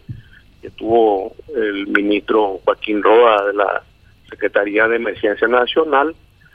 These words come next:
que, eh, se encargarían de colaborar con, con, con la logística, ahí donde,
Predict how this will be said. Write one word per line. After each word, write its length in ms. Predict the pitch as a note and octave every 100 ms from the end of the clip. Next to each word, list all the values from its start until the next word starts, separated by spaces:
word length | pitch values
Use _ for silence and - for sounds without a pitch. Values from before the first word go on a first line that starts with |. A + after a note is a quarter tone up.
| _ _ -
que, 500 | G#2 G2+ F#2+ F#2 -
eh, 420 | - G#2 F#2+ F2+
se 80 | G#2+
encargarían 800 | G#2 G2+ G2+ G2 F#2+ G#2 A2+ A2+
de 100 | G#2+
colaborar 720 | A2+ A2 A2 G#2 F#2 G2+ A2
con, 440 | A#2 G#2 G2 G2 - -
con, 340 | G#2+ G2 F#2+
con 200 | G#2 A2
la 80 | A2
logística, 720 | A2 - A#2+ A2+ C3 C#3+ C#3
ahí 140 | A2
donde, 420 | C3+ C#3 C#3 A#2+